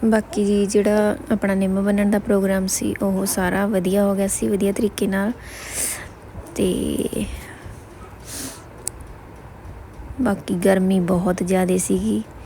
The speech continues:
ਅਹ, ਚਲੋ ਇੰਨਾ ਸ਼ੁਕਰ ਹਵਾ ਚੱਲ ਰਹੀ ਸੀ ਹਨਾ, ਹਵਾ ਦੇ ਕਰਕੇ ਇਹਨਾਂ ਨੂੰ ਗਰਮੀ ਦਾ ਇੰਨਾ ਪਤਾ ਨਹੀਂ ਲੱਗਿਆ। ਪਰ ਫਿਰ ਵੀ ਜਿਹੜੀ ਧੁੱਪ ਹੈ ਉਹ ਬਹੁਤ ਕੜਾਕੇ ਦੀ ਸੀਗੀ।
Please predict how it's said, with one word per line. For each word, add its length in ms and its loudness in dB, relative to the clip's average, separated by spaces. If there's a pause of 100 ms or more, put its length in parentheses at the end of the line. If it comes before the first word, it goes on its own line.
(680)
ਅਹ, 960 0
ਚਲੋ 220 4
ਇੰਨਾ 160 4
ਸ਼ੁਕਰ 240 2 (100)
ਹਵਾ 300 6
ਚੱਲ 320 4
ਰਹੀ 160 4
ਸੀ 220 4
ਹਨਾ, 160 4
ਹਵਾ 320 4
ਦੇ 240 2
ਕਰਕੇ 300 0
ਇਹਨਾਂ 180 4
ਨੂੰ 140 4
ਗਰਮੀ 320 4
ਦਾ 100 4
ਇੰਨਾ 160 2
ਪਤਾ 280 0
ਨਹੀਂ 100 2
ਲੱਗਿਆ। 360 2
ਪਰ 180 0
ਫਿਰ 200 4
ਵੀ 220 2 (640)
ਜਿਹੜੀ 260 6
ਧੁੱਪ 320 2
ਹੈ 240 6
ਉਹ 140 4
ਬਹੁਤ 800 2
ਕੜਾਕੇ 480 0
ਦੀ 140 2
ਸੀਗੀ। 380 2